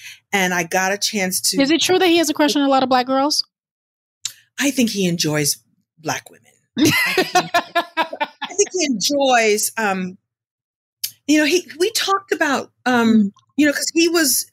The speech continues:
Speaker 1: at the helm of, um, oh my God, what's the show? Uh, with, uh, uh, Tracy
Speaker 2: Yeah,
Speaker 1: Ellis
Speaker 2: um, Girlfriend. Was it Girlfriends?
Speaker 1: Yeah,
Speaker 2: Was
Speaker 1: it
Speaker 2: that
Speaker 1: was,
Speaker 2: a, yeah,
Speaker 1: that was his
Speaker 2: Girlfriends.
Speaker 1: show.
Speaker 2: Yeah,
Speaker 1: That was
Speaker 2: yeah,
Speaker 1: his
Speaker 2: exactly.
Speaker 1: show.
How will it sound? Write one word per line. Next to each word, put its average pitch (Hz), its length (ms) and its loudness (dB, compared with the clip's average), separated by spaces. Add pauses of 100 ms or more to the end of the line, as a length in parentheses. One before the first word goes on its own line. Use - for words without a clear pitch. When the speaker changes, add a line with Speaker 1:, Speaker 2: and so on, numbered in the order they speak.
(340)
Speaker 1:
at 247 160 -4
the 247 80 -2
helm 226 640 0
of, 214 300 0
um, 208 440 0 (1120)
oh 240 60 2
my 247 80 4
God, 226 320 0
what's 240 160 -2
the 262 60 -4
show? 262 380 0
Uh, 220 180 2
with, 233 200 0
uh, 233 180 2 (180)
uh, 226 200 2
Tracy 254 320 2
Speaker 2:
Yeah, 269 80 2
Speaker 1:
Ellis 247 160 -2
Speaker 2:
um, 214 680 2
Girlfriend. 185 420 0 (220)
Was 214 140 2
it 240 60 -2
Girlfriends? 339 380 0
Speaker 1:
Yeah, 339 80 2 (200)
Speaker 2:
Was 202 100 -8
Speaker 1:
it 247 80 2
Speaker 2:
that 247 100 2
Speaker 1:
was, 247 80 2
Speaker 2:
a, 240 40 2
yeah, 220 60 4
Speaker 1:
that 175 80 0
was 185 80 2
his 156 60 2
Speaker 2:
Girlfriends. - 240 -4
Speaker 1:
show. - 300 -4 (120)
Speaker 2:
Yeah, 175 120 0
Speaker 1:
That 160 60 2
was 220 80 2
Speaker 2:
yeah, 208 140 2
Speaker 1:
his 165 120 -2
Speaker 2:
exactly. 156 280 -2
Speaker 1:
show. 107 60 -8